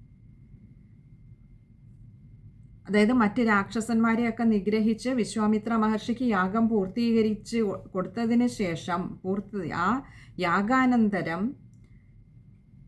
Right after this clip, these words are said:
വിദേഹ രാജ്യത്തിലേക്ക് ഈ വിശ്വാമിത്തം-, വിശ്വാമിത്ര മഹർഷി കുട്ടികളെയും കൂട്ടിക്കൊണ്ട്, ശ്രീരാമചന്ദ്ര ഭഗവാനെയും ലക്ഷ്മണകുമാരനെയും കൂട്ടിക്കൊണ്ട് വരുന്ന വഴിക്കാണ് അവിടെ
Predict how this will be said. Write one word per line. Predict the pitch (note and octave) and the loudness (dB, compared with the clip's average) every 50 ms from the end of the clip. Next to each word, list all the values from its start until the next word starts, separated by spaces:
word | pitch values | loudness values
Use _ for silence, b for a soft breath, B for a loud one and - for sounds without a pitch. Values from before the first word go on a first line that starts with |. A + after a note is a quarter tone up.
| - - - _ _ - | -20 -20 -20 _ _ -6
വിദേഹ | G3+ F#3+ G#3+ A#3 G#3 A3 B3+ C4 C#4 C4 D4+ D4+ | 0 4 4 6 6 4 2 0 0 0 -2 0
രാജ്യത്തിലേക്ക് | B3+ C#4 C#4 C4 B3 G#3+ A#3 C4 B3+ C4 - C4 B3 B3 B3 A#3+ A#3+ - - B3+ C4+ - - - - - | 2 2 2 2 2 2 0 0 -2 -2 0 0 2 2 2 0 -2 -4 -4 -4 -4 -4 -6 -14 -18 -10
ഈ | - | -6
വിശ്വാമിത്തം-, | G3 F#3+ G3+ - - - A#3+ A#3+ A#3 B3 A#3+ B3 - C4 B3+ A#3+ A#3 - | -2 -2 -2 -2 0 0 2 2 2 2 0 -2 -2 0 0 0 0 0
വിശ്വാമിത്ര | G3+ G3 G3+ F#3+ - A#3+ A#3+ A#3+ B3 A#3+ A#3+ A#3+ B3+ B3+ | -2 -2 -2 -2 0 2 4 4 4 4 2 0 0 0
മഹർഷി | B3+ A#3+ G#3+ A3+ A3+ A3 - - A#3+ C4 E4 F#4+ - - - | 2 2 2 2 0 -2 -2 -4 -4 -4 -4 -6 -10 -8 -8
കുട്ടികളെയും | G3+ F#3+ F#3+ A3 A3 A3 A3+ A#3 B3+ C4 | -6 -2 -2 -2 0 2 0 0 0 0
കൂട്ടിക്കൊണ്ട്, | A#3+ B3 A#3 G#3+ A#3+ A3+ - A#3 A3 G#3+ G3+ F3 - - | 2 0 0 0 0 -2 0 2 2 2 2 0 -2 -6
ശ്രീരാമചന്ദ്ര | - - - F#3+ F#3+ F#3+ F#3 F#3 G3+ G3+ A3 A3 G#3 G#3+ A3 | -12 -12 -6 -4 -2 0 0 0 0 0 0 0 0 0 0
ഭഗവാനെയും | A3 A3+ G#3 G3 G#3+ G#3 G#3 G#3 A3 A3 G#3+ G#3+ A3+ B3+ F#4 B B B B B B B B B - | 0 0 0 0 0 2 2 2 2 2 0 0 0 -2 -4 B B B B B B B B B -8
ലക്ഷ്മണകുമാരനെയും | D#3 E3 E3 - - A#3+ B3 B3+ B3 B3 B3 B3 A#3+ A#3 A3 A#3 A#3 A3+ | -8 -8 -8 -6 -2 0 2 2 4 4 4 4 4 2 2 0 0 0
കൂട്ടിക്കൊണ്ട് | - A3+ G#3+ F#3+ F#3 A#3 A3+ - A#3 A3+ A3+ A#3+ | 0 -2 -2 -2 -2 -4 -4 0 0 2 2 2
വരുന്ന | A3 A3 G3+ F#3+ F#3+ G#3+ A3+ A#3+ B3+ C4+ | 2 0 0 2 2 4 6 6 6 4
വഴിക്കാണ് | C#4 B3 A#3 G3+ F#3 G3 F#3+ - - C4+ B3 G#3 F3 E3+ E3 | 4 2 2 0 0 -4 -8 -6 -4 -2 0 0 -2 -2 -4
അവിടെ | E3+ F3+ E3+ D#3+ F3 F#3+ G#3 B3+ E4+ | -4 -4 -4 -4 -2 -4 -4 -4 -4